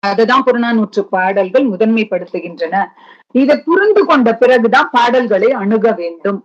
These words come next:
அப்படின்ற ஒரு இதையும் சொல்றாரு. பொருத்தமில்லாத வர்ணனை என்கிற சுஜாதாவின் அளவுகோலை பயன்படுத்தினால் பாரதி, பாரதிதாசன் அந்த வகையறால நிறைய கவிஞர்கள் எழுதிய பாடல்களை எல்லாம் நம்ம கிழிச்சே போட்டுடலாம்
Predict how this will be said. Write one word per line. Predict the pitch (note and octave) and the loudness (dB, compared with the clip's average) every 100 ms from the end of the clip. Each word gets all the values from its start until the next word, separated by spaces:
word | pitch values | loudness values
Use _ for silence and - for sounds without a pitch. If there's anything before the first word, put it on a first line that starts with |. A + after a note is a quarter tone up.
| F#3+ | -4
அப்படின்ற | F#3+ G3+ A3+ G#3 F3+ | -2 -2 -2 -2 -2
ஒரு | E3+ E3 | -4 -10
இதையும் | F#3 G#3+ G#3+ | -6 -6 -2
சொல்றாரு. | E3+ D#3+ D3+ A3 - _ _ _ _ _ | -2 -2 0 -2 -2 _ _ _ _ _
பொருத்தமில்லாத | - D#4 F4+ F4+ D#4+ C#4+ C4+ C4 A#3 | -2 0 2 2 4 4 4 2 0
வர்ணனை | A3 A3+ A3 G#3+ A#3 G3+ | 0 0 0 0 -2 -2
என்கிற | A3 A3+ A3 G#3+ G#3 | 0 0 2 0 0
சுஜாதாவின் | A3+ A3+ C4 C4 A3 G3+ F#3+ | -2 0 0 2 2 2 0
அளவுகோலை | F#3 A3 B3 A#3+ G#3+ G3 | 0 2 0 0 0 0
பயன்படுத்தினால் | F#3+ G3+ A3 G#3 G3 G3+ G3+ A#3 G3 D#3+ _ _ - F3+ | -2 0 2 0 0 -2 0 0 -2 -8 _ _ -16 -2
பாரதி, | G#3+ C4+ C4+ G3+ G3+ G3+ F#3 | 0 2 0 -2 -4 -4 0
பாரதிதாசன் | G3+ B3+ B3 A#3+ G3+ F#3+ F#3+ G3+ | 2 2 2 0 2 0 0 -4
அந்த | G3 G#3+ A#3 | -2 0 0
வகையறால | G#3 G3+ B3+ A#3 G#3 G#3+ | 0 2 2 2 0 0
நிறைய | A3 F#3 A3+ D4 | -2 0 0 0
கவிஞர்கள் | D4 G#3 A#3 B3 G#3+ G3+ | -2 -2 0 0 0 -2
எழுதிய | F#3+ F#3 F#3 | -2 -4 -6
பாடல்களை | F#3 G3+ G#3+ A3 G3+ G3 | -4 -2 0 0 -2 -2
எல்லாம் | F#3 B3+ | -2 -2
நம்ம | A3+ F#3 | -4 -4
கிழிச்சே | A3+ A#3 A#3 C4 | -4 -4 0 -2
போட்டுடலாம் | A3 G3+ F#3+ E3+ F3 E3+ | 0 -4 -6 -6 -4 -4